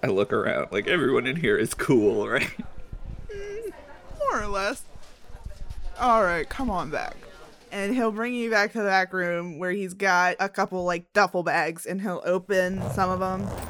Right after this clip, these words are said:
Speaker 2: Be like, "You guys can dig around in there."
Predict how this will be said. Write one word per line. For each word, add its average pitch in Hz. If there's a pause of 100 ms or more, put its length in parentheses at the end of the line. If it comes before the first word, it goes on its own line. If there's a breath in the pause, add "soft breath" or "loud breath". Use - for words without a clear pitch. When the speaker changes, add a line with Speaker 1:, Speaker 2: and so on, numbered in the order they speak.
Speaker 2:
Be 196
like, 170
"You 220
guys 226
can 175 (260)
dig 165
around 151
in 151
there." 139